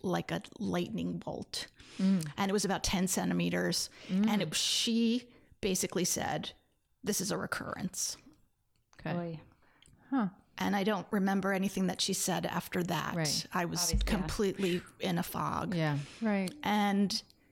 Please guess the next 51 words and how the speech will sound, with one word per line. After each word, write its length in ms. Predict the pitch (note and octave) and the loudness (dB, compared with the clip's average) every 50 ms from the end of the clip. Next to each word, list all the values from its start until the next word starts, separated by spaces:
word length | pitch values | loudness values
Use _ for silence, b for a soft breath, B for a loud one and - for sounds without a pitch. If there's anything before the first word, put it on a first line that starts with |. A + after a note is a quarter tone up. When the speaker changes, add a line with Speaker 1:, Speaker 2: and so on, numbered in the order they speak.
| b b b | b b b
Speaker 1:
she 200 | b - - B3 | b -2 0 0
said, 300 | A#3 - - G#3+ G#3 F#3+ | 2 2 2 2 2 2
"You 60 | F#3+ G3+ | 2 0
should 160 | - A3+ - | 0 0 0
get 140 | - G3+ F#3+ | 0 0 0
a 40 | G3 | 2
sur-," 380 | F#3+ - - - - G#3+ G3+ - - | 0 0 2 2 2 0 0 0 0
I 60 | G#3+ | 0
remember 340 | G#3 G3 A3 B3 C4+ C#4 C4 | 2 4 4 4 4 4 2
her 80 | B3 B3 | 2 2
saying, 260 | - - A3+ A3 G#3+ | 2 4 4 4 4
"You 60 | G#3 | 4
should 180 | - - F#3 - | 4 2 0 0
get 120 | G3+ F#3+ | 0 0
a 20 | F#3+ | 0
sur-, 240 | - - - - - - - G3+ | 0 0 0 -2 -2 -4 -6 -6
next 320 | G3+ F#3+ G#3+ A3+ A3+ - - | -2 0 0 0 0 0 0
thing 120 | B3 A#3 | 0 0
to 100 | - A3 | 0 0
do 160 | F#3+ G3 G3+ F#3 | 2 2 2 2
is 120 | F#3 - | 2 2
get 120 | - F#3 F3+ | 0 -2 0
a 40 | E3 | 0
surgeon." 640 | - - - F#3+ F3+ F3 F3+ - - - - G3+ - | 0 0 0 0 -2 -2 -2 -4 -6 -6 -6 -8 -8
So 220 | - - F3+ F3 F3+ | -6 -4 -2 0 0
I 200 | - F#3 F#3 F3 | 0 0 0 -2
kind 240 | - - - B3+ A3 | 0 2 2 4 4
of 140 | F#3 - - | 2 0 -2
wandered 480 | F#3+ G3 G3+ A3+ A#3+ B3+ B3 A3+ G3+ G#3 | -4 -2 0 2 4 4 4 4 2 2
out 160 | G3 - - | 0 -2 -2
to 100 | - G3 | -2 0
my 120 | G3 F#3 | 0 -2
car, 600 | - - - - G3+ G#3+ G3 F3 F3 F3+ F3+ - - - - | -2 -4 -6 -2 0 0 0 0 0 0 -2 -4 -8 -8 -4
and 140 | A#3 G#3+ G#3 | -2 0 2
I 80 | G3 | 2
was 140 | F#3+ G3+ - | 2 2 2
like, 200 | F#3+ F#3 F3 - - - | 2 0 0 -2 -4 -4
"Uh, 540 | - - - - - E2 - C2 C#2 C#2+ - B B B B B B B B | -4 -2 0 0 0 0 0 0 0 0 -2 B B B B B B B B
I 100 | - - | -4 -2
don't 120 | A3+ A3 | 0 0
know 80 | A3+ A#3+ | 2 2
what 140 | A#3 G3 - | 2 0 0
to 100 | - - | -2 -2
do 200 | A3 A#3+ B3+ B3+ | 0 2 2 4
now." 420 | A#3+ G#3+ G#3 G3+ G3+ A3 G#3+ - - - | 4 4 2 2 2 2 2 0 -2 -4
And 500 | - G#3+ G3+ F#3+ G#3 G3+ G3+ G#3 - - - - - _ _ | -2 0 2 2 2 2 2 2 0 -2 -6 -10 -20 _ _
so 260 | - - - A#3 G#3 | -2 -2 0 2 2
I 120 | G#3 G3+ G#3+ | 2 2 2
went 240 | A3+ A#3 A#3+ - | 4 2 2 2
back 260 | - A#3 G#3+ - - G#3 | 0 -2 -4 -2 -2 0
in 360 | A3+ A3+ G3+ F#3 F3+ F#3+ | 2 2 2 2 2 0